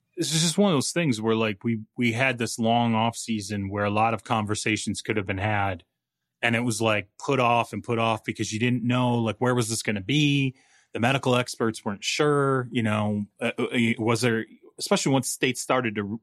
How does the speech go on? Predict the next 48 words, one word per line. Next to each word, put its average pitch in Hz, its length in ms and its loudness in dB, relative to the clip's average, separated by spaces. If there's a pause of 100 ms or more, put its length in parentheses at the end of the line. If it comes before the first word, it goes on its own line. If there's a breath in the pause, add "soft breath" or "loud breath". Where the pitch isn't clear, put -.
(120)
open 123 320 2
up 123 160 -2
again, 110 480 0 (520 soft breath)
I 131 60 -2
think 127 140 0
there 135 100 2
was 123 120 0
some 113 120 0
optimism 107 760 -2
that, 101 200 -8
hey, 135 160 2
there's 107 200 0
not 123 280 2
gonna 110 180 0
be 110 180 0
a 104 60 0
situation 117 480 -2
like 101 100 -2
where 110 160 2
I 127 120 2
live 117 180 0
in 104 100 0
Houston 110 500 0
where 101 260 0 (260 soft breath)
we 160 140 4
opened 127 260 2
up 135 140 -2
again 110 420 0 (240)
and 127 140 2
it's 117 120 -4
been 120 180 0
a 110 60 0
disaster. 123 680 -2
And 127 180 2
the 117 60 4
mayor 120 480 2
and, 110 420 -4
and, 110 400 -4 (400 soft breath)
um, 104 320 0
one 131 160 0
of 127 60 0
the 120 80 0
highest 139 320 -2
ranking 123 320 -2
judges 117 600 -2
in 120 120 -4
our 120 120 0
county 127 560 -4